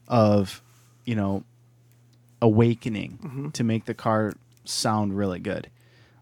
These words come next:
Speaker 1: Um, and with, I don't know, how do, how do I put it? It's, uh,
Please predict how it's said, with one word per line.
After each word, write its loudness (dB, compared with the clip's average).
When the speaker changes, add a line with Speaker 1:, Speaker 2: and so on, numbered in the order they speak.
Speaker 1:
Um, -10
and -2
with, 0
I -8
don't -8
know, -12
how 2
do, 6
how -2
do 4
I 4
put -4
it? -8
It's, -6
uh, 2